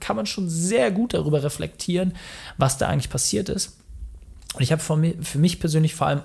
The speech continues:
eine Sache festgestellt. Ich habe Erfolg für mich damals immer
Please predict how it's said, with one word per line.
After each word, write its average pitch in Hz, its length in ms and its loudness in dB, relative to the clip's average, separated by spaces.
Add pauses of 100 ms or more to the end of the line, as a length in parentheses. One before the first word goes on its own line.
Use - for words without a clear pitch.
eine 143 220 2
Sache 131 240 0
festgestellt. - 640 -2 (760)
Ich - 160 -2
habe 143 440 2
Erfolg - 540 0
für - 140 2
mich 202 280 6
damals - 600 0
immer 240 480 4